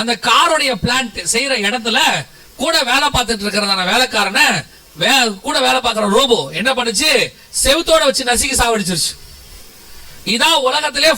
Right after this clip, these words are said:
ஃபர்ஸ்ட் எஃப் ஐ ஆர், ரோபோ மனுஷனை கொன்னது இதான் ஃபர்ஸ்ட். அதிலே போட்டிருப்பாங்க, the first, அஹ், case, கொலை கேஸ்,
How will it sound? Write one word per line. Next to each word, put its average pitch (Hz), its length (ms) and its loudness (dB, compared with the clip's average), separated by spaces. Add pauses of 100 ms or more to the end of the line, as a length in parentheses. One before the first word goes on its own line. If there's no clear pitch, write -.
ஃபர்ஸ்ட் - 360 0 (120)
எஃப் 233 180 -2
ஐ - 20 4 (100)
ஆர், 170 120 -6 (1120)
ரோபோ 277 300 6 (160)
மனுஷனை 262 440 0
கொன்னது 226 380 -2
இதான் 254 240 0
ஃபர்ஸ்ட். - 380 -2 (920)
அதிலே 262 260 0
போட்டிருப்பாங்க, 247 480 0
the 180 120 -2
first, - 400 -2 (880)
அஹ், 247 280 4 (100)
case, 262 260 2 (220)
கொலை 254 240 4
கேஸ், 240 240 4